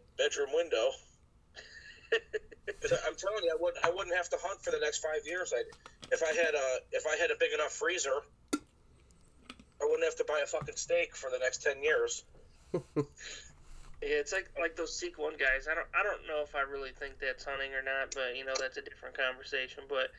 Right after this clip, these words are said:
Speaker 2: those
Speaker 1: Right.
Speaker 2: guys, they, they put, like, ground blinds up on people's fucking back decks, you know, and, like,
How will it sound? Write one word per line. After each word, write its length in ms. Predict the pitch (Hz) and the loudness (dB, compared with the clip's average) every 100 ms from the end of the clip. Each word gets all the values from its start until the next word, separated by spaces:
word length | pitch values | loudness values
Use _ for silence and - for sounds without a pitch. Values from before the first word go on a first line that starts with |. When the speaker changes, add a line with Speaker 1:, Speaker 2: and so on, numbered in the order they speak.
| - - - - - - | -20 -20 -20 -20 -8 -2
Speaker 2:
those 180 | 143 | 0
Speaker 1:
Right. 100 | 117 | 2
Speaker 2:
guys, 260 | 139 139 - | 0 -2 -6
they, 80 | 143 - | -18 -10
they 120 | 143 | -10
put, 260 | 139 180 - | -6 -4 -2
like, 160 | 143 139 | -2 -2
ground 340 | 131 131 139 | 0 0 0
blinds 320 | 135 127 127 | -4 -6 -6
up 240 | 131 127 - | -6 -6 -6
on 160 | 131 131 | -6 -6
people's 440 | - 131 135 127 - | -8 -12 -12 -14 -4
fucking 380 | 147 131 123 | -2 -2 -2
back 280 | 135 127 - | 2 2 2
decks, 340 | 135 127 - - | 0 0 0 -10
you 80 | 127 | -6
know, 200 | 123 127 | -4 -4
and, 80 | 120 | -2
like, 180 | 117 | -4